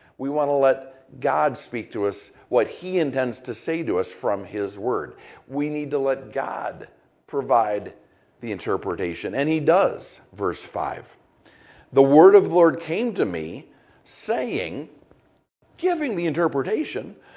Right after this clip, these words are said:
"O house of Israel, can I not do with you as this potter, says the Lord? Look, as the clay is in the potter's hands, so are you in my hand, O house of Israel."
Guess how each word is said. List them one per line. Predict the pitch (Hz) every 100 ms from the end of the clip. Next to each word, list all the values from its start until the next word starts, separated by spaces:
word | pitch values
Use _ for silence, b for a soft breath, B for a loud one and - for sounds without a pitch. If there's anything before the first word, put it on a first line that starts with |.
| B
"O | 190 175
house | 202 262 262
of | 233 233
Israel, | 247 123 101 90 101 175 - - b b b _
can | 185 185
I | 175 180
not | 170 208 262 - - _ 139
do | 127 185
with | 226 214 -
you | 180 151 147 147
as | 160 175 165 143
this | 170 170
potter, | - - 190 190 117 73 - b b b b b
says | - 95 87
the | -
Lord? | 85 71 57 50 - _ _ _ _ _ _
Look, | 160 220 151
as | 160 156
the | 175
clay | - 185 214 233 180
is | 175 160
in | 170
the | 151
potter's | - 160 175 160 151
hands, | 147 139 - B
so | - 208 220
are | 214 190
you | 185 180
in | 156
my | 147 165 180
hand, | 147 110 87 76 67 - b b b b -
O | 101
house | 95 80 -
of | 85 90
Israel." | 82 73 71 -